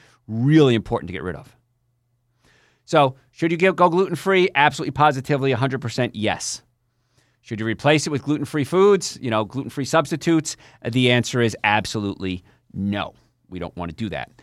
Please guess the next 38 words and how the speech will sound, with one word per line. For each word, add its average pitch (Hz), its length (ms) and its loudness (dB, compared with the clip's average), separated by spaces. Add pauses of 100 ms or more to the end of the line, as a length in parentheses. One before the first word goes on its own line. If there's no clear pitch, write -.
(120)
So 131 100 -6
gluten 220 220 2
sensitivity 151 600 2
is 113 180 -4
a 127 40 -4
big 104 520 -4
issue. 113 340 -6 (300)
And 196 100 2
this 277 80 0
was 254 120 0
interesting. 120 440 0
I 107 40 -4
found 147 220 2
this. 117 100 -2
I 131 40 -2
want 120 100 0
to - 60 -14
quote 117 160 -2
this. - 240 -10 (1300)
"Gluten 220 180 0
sensitivity 202 440 2
was 143 100 2
diagnosed 165 480 4
mainly 165 280 2
by 151 160 4
ruling 156 380 2
out 139 140 4
celiac 190 480 2
disease 139 340 -2
and 135 120 0
other 160 280 4
wheat 147 300 0 (420)
allergies, 139 760 0
uh, 131 280 2
with 120 160 -6
people 127 200 -6
with 107 60 -10
symptoms. 110 500 -2